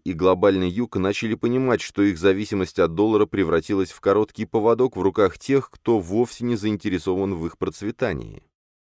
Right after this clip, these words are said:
В Африке влияние группы «Вагнер», российской частной военной компании, распространилось более чем на два десятка государств.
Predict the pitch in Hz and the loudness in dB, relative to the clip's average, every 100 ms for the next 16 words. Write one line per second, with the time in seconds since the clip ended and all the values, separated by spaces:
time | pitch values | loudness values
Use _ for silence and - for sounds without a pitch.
0 | _ 98 165 131 107 90 87 92 120 98 | _ 0 0 0 -4 -2 0 0 0 0
1 | 82 101 - 80 80 90 87 104 101 - | 0 -2 -2 0 2 2 0 -4 -6 0
2 | 95 - 107 - 95 104 95 85 87 80 | 0 0 -6 -6 -2 -2 2 2 2 0
3 | 85 82 113 107 85 90 - 101 - 104 | -2 0 0 2 0 0 -2 -2 0 0
4 | 117 117 90 90 120 110 - 113 101 95 | 2 0 0 0 2 2 0 -2 2 0
5 | 85 95 101 85 92 78 82 78 80 69 | 2 2 0 0 -2 -2 -6 -8 -2 -2
6 | - - - | -2 -10 -20